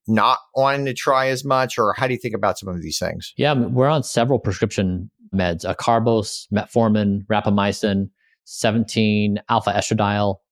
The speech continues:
Speaker 2: It's, like, five or six different R Xs. I don't talk about 'em a ton because they're out of reach for most people. I don't want to play with their psychology where they feel like they're really missing out on something big.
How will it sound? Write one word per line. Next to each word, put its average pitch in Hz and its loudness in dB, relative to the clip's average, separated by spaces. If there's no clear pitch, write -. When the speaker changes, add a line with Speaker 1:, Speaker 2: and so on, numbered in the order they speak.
Speaker 2:
It's, - -6
like, 110 -2
five 127 0
or 113 4
six - 0
different 95 -2
R 95 2
Xs. 131 0
I - 0
don't 185 2
talk 170 0
about 139 2
'em 107 0
a - -4
ton 107 0
because 104 -2
they're 104 -2
out 117 2
of 98 -2
reach 98 -2
for 113 -2
most 92 0
people. 151 0
I - 0
don't 190 2
want 175 -4
to - -8
play 110 0
with 110 2
their 110 2
psychology 98 0
where 92 0
they 104 2
feel 107 0
like 95 0
they're 98 0
really 98 2
missing 95 0
out 92 0
on 87 -4
something 92 -4
big. 101 0